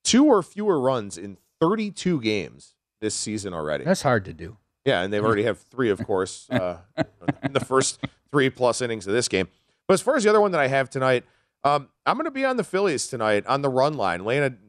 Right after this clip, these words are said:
Speaker 1: dollar thirty in this one. I don't really like to play a lot of run lines, especially with a bullpen as bad as Philadelphia's. But interestingly enough,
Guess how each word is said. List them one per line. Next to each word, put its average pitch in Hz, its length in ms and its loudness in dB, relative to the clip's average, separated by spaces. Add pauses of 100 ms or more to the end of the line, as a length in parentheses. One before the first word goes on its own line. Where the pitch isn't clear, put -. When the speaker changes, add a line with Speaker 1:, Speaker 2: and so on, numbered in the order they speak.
(360)
Speaker 1:
dollar 147 260 2
thirty 147 360 -2
in 120 140 -4
this 123 200 -4
one. 123 100 -4
I 139 40 2
don't 254 140 2
really 165 120 2
like 120 200 0
to 131 80 -8
play 113 200 0
a 123 80 2
lot 113 160 2
of 90 100 -2
run 101 200 0
lines, 131 300 -2
especially 131 360 -2
with 117 100 2
a 98 40 0
bullpen 101 340 0
as 101 120 -4
bad 98 260 2
as 98 100 -4
Philadelphia's. 101 600 0
But 107 240 0 (380)
interestingly 269 460 2
enough, 127 300 2